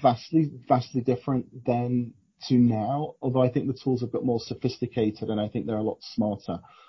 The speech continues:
I think when I think back to sort of twenty fourteen, twenty fifteen, and, and around that time, one of the biggest issues was that, um, platforms like Twitter just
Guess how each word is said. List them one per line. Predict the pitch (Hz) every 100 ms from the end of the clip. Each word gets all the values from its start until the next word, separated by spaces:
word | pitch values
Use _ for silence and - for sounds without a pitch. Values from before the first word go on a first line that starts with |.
| _
I | 123
think | 156
when | 156 139
I |
think | 135 147 120
back | 131 - -
to | 135 123 123
sort | 117 120
of | 117 -
twenty | 127 117
fourteen, | 117 120 117 - 123 120 117 117 117 117 113
twenty | - 110
fifteen, | - - 123 113 113
and, | 110 113
and | 113 113
around | 110 120 127
that | - -
time, | 113 104 95 - _ _ _
one | 147
of | 170
the |
biggest | 139 135 135 123
issues | 123 - 127 113 -
was | 113 110
that, | 120 113 - -
um, | 110 107 107 101
platforms | - - - 151
like | 127 - -
Twitter | 151 - 110
just | 104 113